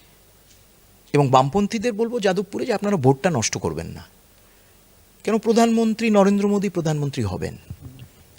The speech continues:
ক্ষমতায় আমরাই আসব, সেই জন্য এইটা যেহেতু দেশের নির্বাচন, ভোটটা নষ্ট করবেন না। এমনিতেও লোকসভাতে বামপন্থীরা বেশি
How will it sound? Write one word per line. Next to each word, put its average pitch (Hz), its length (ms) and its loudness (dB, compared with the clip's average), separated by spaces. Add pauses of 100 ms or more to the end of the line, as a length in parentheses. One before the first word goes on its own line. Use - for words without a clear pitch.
ক্ষমতায় 117 400 -6
আমরাই 107 360 -2
আসব, - 320 -6 (1500)
সেই 202 160 2
জন্য 220 200 4 (460)
এইটা 185 380 4
যেহেতু 175 400 2
দেশের 139 420 4
নির্বাচন, 202 640 0 (420)
ভোটটা 139 340 4
নষ্ট 113 260 0
করবেন 85 300 -6
না। 82 180 -14 (760)
এমনিতেও 208 500 2
লোকসভাতে 208 680 2
বামপন্থীরা 180 760 -2
বেশি 160 300 -4